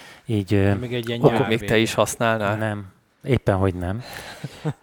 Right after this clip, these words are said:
Speaker 1: De megvan, hogy mi ez a titkos kiszemelt? Vágod ezt?
Speaker 3: Nem,
Speaker 1: Van
Speaker 3: titkos
Speaker 1: most látod?
Speaker 3: kiszemelt. Na várj, odáig nem
Speaker 1: Elindult a,
Speaker 3: jutottam.
Speaker 1: elindult a Facebook dating, ami azt jelenti, hogy párkeresés Facebookon.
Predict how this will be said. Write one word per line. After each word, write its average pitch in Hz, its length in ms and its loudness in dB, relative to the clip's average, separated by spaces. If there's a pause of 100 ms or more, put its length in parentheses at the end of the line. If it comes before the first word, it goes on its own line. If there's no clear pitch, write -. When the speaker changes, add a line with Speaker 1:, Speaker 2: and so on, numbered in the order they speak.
(280)
Speaker 1:
De 104 600 6 (720)
megvan, 101 280 -2
hogy 117 120 -2
mi 135 100 -4
ez 139 120 -2
a 139 60 2
titkos - 400 -4
kiszemelt? 95 720 -6 (220)
Vágod 117 500 -4
ezt? - 240 -16 (220)
Speaker 3:
Nem, 95 200 -2
Speaker 1:
Van 107 120 4
Speaker 3:
titkos 120 240 2
Speaker 1:
most - 0 - (200)
látod? 98 80 -4
Speaker 3:
kiszemelt. 98 500 -2
Na 117 80 0
várj, 110 180 4
odáig 196 160 8
nem 127 60 8
Speaker 1:
Elindult 120 440 8
a, 110 140 6
Speaker 3:
jutottam. 117 240 -4
Speaker 1:
elindult 107 440 2
a 104 40 -4
Facebook 92 540 -2
dating, 90 500 -4 (640)
ami 120 240 2
azt - 220 4
jelenti, 127 380 -2
hogy 117 120 2
párkeresés 104 920 -4
Facebookon. 98 800 -4